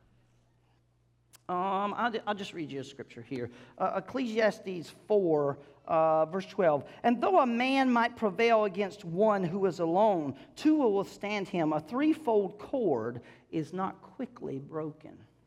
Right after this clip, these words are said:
Be honest. How much time have you actually spent thinking about the meaning of that verse? Oh, we see it in the weddings. We see it here. We see it there, right?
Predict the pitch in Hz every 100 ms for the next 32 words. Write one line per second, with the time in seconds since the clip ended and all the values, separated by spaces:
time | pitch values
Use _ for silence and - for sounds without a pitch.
0 | _ _ _ _ _ _ _ _ _ _
1 | _ - 220 190 120 95 - - _ _
2 | _ _ _ _ _ _ _ _ _ _
3 | _ _ _ _ _ _ - - 247 262
4 | 262 - - 226 190 165 151 165 160 151
5 | - 139 - - 185 127 107 - - _
6 | _ _ _ _ _ 208 196 165 135 135
7 | - 135 139 147 135 123 120 123 - -
8 | 107 - - 226 208 214 - - 156 143
9 | 143 139 139 - 156 143 139 151 147 135
10 | 143 139 135 208 202 - 185 160 151 143
11 | - 135 127 127 135 - 185 175 175 135
12 | 127 123 113 117 120 135 151